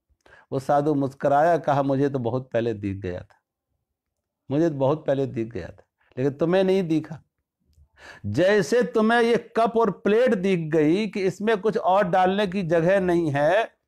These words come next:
कुछ और डालेंगे तो बिखर जाएगा, जगह बिल्कुल नहीं है, पूरा भरा हुआ है, ऐसे ही तुम्हारे जो प्रश्नों का उत-, प्रश्न था कि परमात्मा को कैसे पाया, क्या है विधि, क्या है साधना,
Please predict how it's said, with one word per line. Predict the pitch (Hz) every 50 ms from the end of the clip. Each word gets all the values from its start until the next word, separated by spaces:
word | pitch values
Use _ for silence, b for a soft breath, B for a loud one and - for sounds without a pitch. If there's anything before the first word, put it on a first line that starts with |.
| _ _ _ _ _ b b b b b
कुछ | - 202 175 -
और | - - 160 175 196 220
डालेंगे | 196 175 196 190 185 190 202 208 208 214 214
तो | 185 208 196
बिखर | 165 165 180 165 185 202 202
जाएगा, | 175 185 185 175 175 170 196 196
जगह | 160 151 170 160 175 185 185
बिल्कुल | 165 180 180 175 - - 202 208 196 190
नहीं | 180 170 165 160
है, | 147 151 165 180 196 190
पूरा | 190 - 170 170 180 185 180
भरा | 143 131 135 151 170 175
हुआ | 170 165 165 170 175 170 160 143
है, | 139 147 156 170 190 202 196 - - _ _ _ _ _ _ _ _ _ _ _ _ _ _ _ _ _ _ _ _ -
ऐसे | 127 143 156 156 151 156 170 165
ही | 156 151 175 190 202 208 202 196 180 - _ _ -
तुम्हारे | 151 139 143 143 151 156 160 156
जो | 156 147
प्रश्नों | - - - 160 156 - 185 190 196 175
का | 160 165
उत-, | 143 135 139 135 - _ _ _ _ _ _ _
प्रश्न | - 151 147 - - 151 139 117
था | 123 131 143 165 196 214 214 185
कि | - - - - _ - 156
परमात्मा | 143 151 - 147 139 139 147 156 156 151 156 151 156 151
को | 139 135 147 139 131
कैसे | - - 147 151 147 151 - 175 175
पाया, | 170 - 160 160 160 175 185 185 175
क्या | 147 - - 156 151 151 151
है | 139 151 147
विधि, | 127 123 143 147 147 180 180 165
क्या | - - 156 147 135
है | 135 143 143 127
साधना, | - - 131 123 123 131 135 156 180 208 226 220